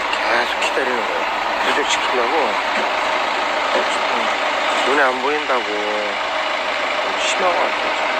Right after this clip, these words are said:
차를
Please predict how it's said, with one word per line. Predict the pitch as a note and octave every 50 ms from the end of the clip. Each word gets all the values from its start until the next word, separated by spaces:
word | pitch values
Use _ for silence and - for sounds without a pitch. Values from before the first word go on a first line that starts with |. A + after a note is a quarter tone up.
| - - - - - - - - - - - - - - - - - - - - - - - - - - - - - - - - - - - - - - - -
차를 | - - E3+ E3 D#3 D3+ D3 C#3